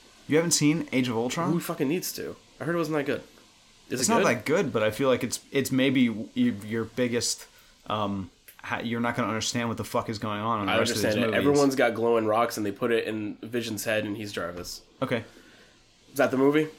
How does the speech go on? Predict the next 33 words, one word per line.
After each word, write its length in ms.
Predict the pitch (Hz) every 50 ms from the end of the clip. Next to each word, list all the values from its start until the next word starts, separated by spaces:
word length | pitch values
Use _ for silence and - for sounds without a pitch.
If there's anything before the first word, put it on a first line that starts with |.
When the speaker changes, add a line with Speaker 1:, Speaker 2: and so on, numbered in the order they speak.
| - -
Speaker 1:
Pretty 160 | - 135 104
much. 240 | 98 92 85 - - -
Speaker 2:
Okay. 280 | - 123 120 113 95 - -
The 80 | 123 123
Speaker 1:
Yeah. 60 | 127
Speaker 2:
robot 500 | 135 151 151 147 156 147 143 139 - 113
with 240 | 131 139 135 135 -
the, 340 | 139 131 127 123 120 120 117
with, 220 | 120 127 127 - -
who 80 | 135 131 135
looks 200 | 135 139 139 -
like 120 | 143 131 131
kind 180 | - 143 139
of 80 | 135 123
a 60 | 123
pumpkin 400 | 117 - 139 123 113 - 123 113
is 120 | 110 104 107
dead 260 | 110 120 101 90 92
now. 200 | 98 85 78 76 -
Speaker 1:
Yeah. 300 | - 165 147 120 104 95 - - - -
Uh, 360 | - 139 127 123 120 120 113 104 - -
the, 80 | 131
the 240 | 127 123 117 120 113 -
Speaker 2:
Ultron. 420 | - 160 165 - - 156 113 107 160
Speaker 1:
Earth, 220 | 165 170 170 - - - - -
Speaker 2:
<laughs> 200 | - - - -
Speaker 1:
Earth 220 | 208 170 180 175 170
is 140 | 165 147 -
thre-, 240 | - 147 147 - - -
threatened 400 | - 139 139 135 120 131 131 123
by 160 | 117 110 107
Tony 300 | 107 - - 123 113 113
Stark 400 | 110 - - 117 107 107 - -